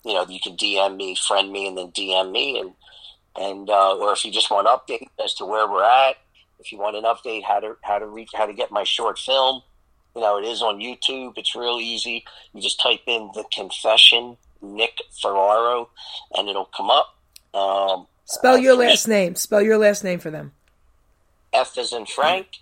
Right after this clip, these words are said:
Speaker 1: E R R A R O.
Speaker 2: There you go.
Speaker 1: So, yeah, so, um,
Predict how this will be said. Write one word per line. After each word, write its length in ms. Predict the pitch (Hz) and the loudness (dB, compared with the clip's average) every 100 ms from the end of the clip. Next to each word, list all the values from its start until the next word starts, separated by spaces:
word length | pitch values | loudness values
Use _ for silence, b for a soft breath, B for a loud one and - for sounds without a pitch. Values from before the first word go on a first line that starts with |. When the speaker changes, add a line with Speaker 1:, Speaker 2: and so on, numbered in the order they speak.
| _ - | _ -14
Speaker 1:
E 380 | 131 135 131 - | -12 -12 -12 -2
R 300 | 113 110 110 - | 2 4 4 2
R 440 | 117 131 147 147 - - | 2 2 0 -6 -8 -8
A 380 | 120 120 120 - | -6 -6 -10 -8
R 380 | 107 110 110 110 - | -2 0 0 -2 -6
O. 360 | 98 90 80 - _ | -4 -4 -6 -12 _
Speaker 2:
There 100 | - | -14
you 140 | 165 170 | -10 -8
go. 260 | 165 151 139 _ _ _ _ _ _ _ _ _ _ _ _ _ _ _ _ _ _ _ _ _ _ _ | -8 -10 -12 _ _ _ _ _ _ _ _ _ _ _ _ _ _ _ _ _ _ _ _ _ _ _
Speaker 1:
So, 560 | - - 95 92 98 - _ B B B B B | -14 -8 -6 -4 -6 -12 _ B B B B B
yeah, 280 | - 208 165 | -2 2 2
so, 600 | 113 - 135 131 135 131 131 | 0 -4 -4 -2 -2 -2 0
um, 500 | 131 127 123 120 | 2 2 0 -2